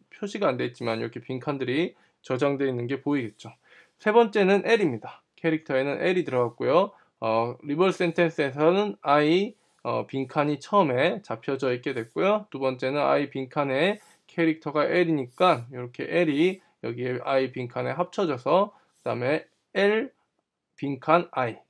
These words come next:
L 빈칸 I가 요렇게 돼 있는 걸 보실 수가 있어요. 요런 식으로, 어, 룹이 하나하나 들어가면서 이렇게 보는 게 굉장히 중요해요. 그래서 요런 것들을 한번 꼭 찍어 보시면서 프로그램을 실행해 보는 게 굉장히 중요한데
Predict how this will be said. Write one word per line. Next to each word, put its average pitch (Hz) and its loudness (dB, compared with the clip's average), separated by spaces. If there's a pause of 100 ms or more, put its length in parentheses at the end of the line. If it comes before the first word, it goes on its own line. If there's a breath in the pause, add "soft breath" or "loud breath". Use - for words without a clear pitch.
L 156 0
빈칸 131 -6
I가 135 0
요렇게 120 -10
돼 117 -8
있는 123 -8
걸 127 -6
보실 135 -6
수가 143 -8
있어요. 123 -14 (460 soft breath)
요런 240 6
식으로, 180 2 (240 loud breath)
어, 123 4 (120)
룹이 190 2
하나하나 226 6
들어가면서 139 2
이렇게 131 -4 (240 soft breath)
보는 190 4
게 190 4
굉장히 180 2
중요해요. 113 -8
그래서 135 -2
요런 160 4
것들을 180 2
한번 196 6
꼭 - -6
찍어 302 2
보시면서 147 2
프로그램을 180 2
실행해 190 2
보는 151 0
게 135 -2
굉장히 131 0
중요한데 123 -2